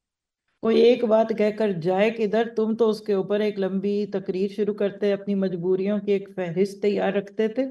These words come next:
तो जरा सोचो, क्या उन्होंने इस बात में गौर ही नहीं किया, बल्कि इनके पास वो आया जिनके अगले बाप दादाओं के पास नहीं आया था? या उन्होंने अपने पैगंबर को पहचाना ही नहीं कि इसके मुनकिर हो रहे हैं?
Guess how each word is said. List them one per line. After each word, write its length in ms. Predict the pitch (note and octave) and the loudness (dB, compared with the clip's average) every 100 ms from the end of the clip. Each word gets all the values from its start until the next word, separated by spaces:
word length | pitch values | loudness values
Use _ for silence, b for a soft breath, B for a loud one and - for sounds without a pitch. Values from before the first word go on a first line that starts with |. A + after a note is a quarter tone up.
| C4+ _ b b b - | -8 _ b b b 0
तो 100 | G3 | 2
जरा 180 | F#3+ F#3 | 4 0
सोचो, 580 | F3+ E3 F#3 G3+ B3+ B B B | -2 -2 0 -2 -2 B B B
क्या 140 | C4 C4+ | 4 4
उन्होंने 280 | C#4+ D4+ | 4 2
इस 180 | D4+ D4+ | 0 -2
बात 260 | F#3 F#3+ G3+ | -2 0 0
में 120 | A#3+ | -2
गौर 240 | G3 F#3 | 0 -2
ही 220 | G#3 C4 C4 | -2 -2 0
नहीं 280 | C4+ C4 | 0 0
किया, 260 | C4 A#3+ A#3 - _ b b G#3+ | -2 -4 -4 -8 _ b b 2
बल्कि 260 | C4 C4+ | 2 2
इनके 260 | C#4+ C#4 C#4 | 0 2 2
पास 380 | - G3 G#3+ G3+ | 4 4 4 4
वो 140 | G#3 | 6
आया 260 | G3+ G3+ G#3+ | 6 4 2
जिनके 300 | A#3 A3 A3 | 0 0 0
अगले 280 | F3+ G#3 | 0 0
बाप 280 | F#3 G3 F#3+ | 0 -2 -2
दादाओं 400 | F#3 F3 E3+ F3 | -4 -2 -2 -4
के 120 | F#3 | -4
पास 300 | G#3+ A3 A3 A3 | -4 -4 -4 -2
नहीं 280 | G#3+ A3+ | 2 2
आया 280 | A3 G#3 G#3 | 2 2 0
था? 300 | G#3 A3+ A3 _ _ A#3+ | -2 -8 -10 _ _ 4
या 80 | |
उन्होंने 240 | B3 C#4 C#4 | 6 6 4
अपने 200 | C#4+ C4+ | 0 0
पैगंबर 500 | B3 G3+ F#3+ F#3+ G#3+ | 2 2 2 0 0
को 120 | A#3+ | -2
पहचाना 500 | A3+ G#3 G3 E3+ E3+ | -2 -2 -2 -2 0
ही 200 | F#3+ A3+ | 2 2
नहीं 360 | A3 A3+ A#3 A#3 | 4 4 2 0
कि 80 | |
इसके 260 | A3+ A3+ A#3 | -4 -2 -2
मुनकिर 380 | G#3+ G3+ G3 A#3+ | 0 0 2 2
हो 180 | A#3 A3+ | 4 2
रहे 140 | A3+ | 2
हैं? 260 | A3+ A3 | -2 -6